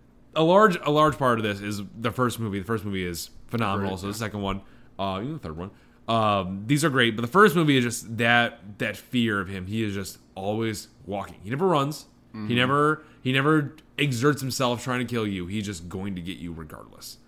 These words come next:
Speaker 1: That's how it's gonna work. And that slow walk, I think, is what gets me every time. It's like, this is actually horrifying because he's not concerned about you escaping 'cause you can't, 'cause Michael's inevitable.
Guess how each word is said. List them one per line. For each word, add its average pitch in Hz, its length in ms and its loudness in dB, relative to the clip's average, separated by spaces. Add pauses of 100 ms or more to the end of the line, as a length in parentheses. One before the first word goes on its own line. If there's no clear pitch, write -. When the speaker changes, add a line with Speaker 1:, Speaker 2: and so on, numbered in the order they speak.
(120)
Speaker 1:
That's 107 180 -4
how 113 220 0
it's 101 100 -6
gonna 92 160 -6
work. 67 200 -14 (360)
And 123 160 2
that 131 140 2
slow 127 300 0
walk, 135 360 2
I 101 60 -4
think, 110 100 -2
is 101 100 -4
what 101 140 -4
gets 95 220 -6
me 95 80 -6
every 90 140 -6
time. 90 200 -6
It's 80 100 -14
like, 82 160 -12
this 92 220 -8
is 80 140 -12 (180)
actually 98 400 -2
horrifying 85 540 -8
because 85 360 -8 (680)
he's 190 160 -2
not 262 100 2
concerned 151 260 0
about 117 100 2
you 107 80 0
escaping 98 560 -10
'cause 110 340 -4
you 101 80 -12
can't, 139 280 -12 (440)
'cause 87 240 -8 (100)
Michael's 98 260 -6
inevitable. 98 320 -8